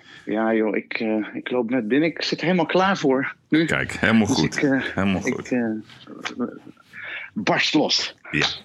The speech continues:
Speaker 2: Nou, welkom, Martijn, in deze podcastshow, Uitblinkers.
Speaker 1: Dankjewel.
Speaker 2: Ik, ehm,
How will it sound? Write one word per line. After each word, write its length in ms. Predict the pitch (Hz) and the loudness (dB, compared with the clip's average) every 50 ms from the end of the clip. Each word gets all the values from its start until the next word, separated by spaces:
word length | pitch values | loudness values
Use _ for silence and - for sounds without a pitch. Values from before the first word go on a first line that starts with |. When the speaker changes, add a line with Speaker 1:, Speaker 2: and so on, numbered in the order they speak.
| - - _ _ | -18 -20 _ _
Speaker 2:
Nou, 180 | - 95 95 92 | 0 2 4 4
welkom, 480 | 113 139 156 147 - - 185 208 220 214 - - - - | 4 4 4 4 4 4 6 6 6 4 2 -6 -2 0
Martijn, 420 | 113 113 107 - 117 120 143 147 | 0 0 2 2 2 2 4 2
in 100 | 131 117 | 2 2
deze 380 | 104 101 95 92 - - - - _ _ | 2 0 0 0 -2 -4 -4 -6 _ _
podcastshow, 840 | - - - - - - - 110 110 - - - - 110 113 143 185 185 - - - - | -4 -4 -2 -2 -2 -2 -2 -2 0 -2 -2 2 2 4 4 4 4 2 0 -4 -14 -4
Uitblinkers. 760 | - 95 92 98 104 101 107 101 101 107 127 123 120 135 151 - | 0 2 2 2 2 6 6 8 8 8 6 6 6 4 4 4
Speaker 1:
Dankjewel. 140 | - - - - - - - - - - - - - - - - - _ - - | 4 2 -2 -6 -12 -16 -16 -16 -18 -18 -20 -20 -20 -20 -20 -20 -20 _ -2 0
Speaker 2:
Ik, 260 | 117 120 120 117 - | 0 0 2 2 2
ehm, 680 | 120 123 120 120 120 120 120 117 113 113 110 107 110 | 4 6 6 6 6 6 6 6 6 8 8 6 6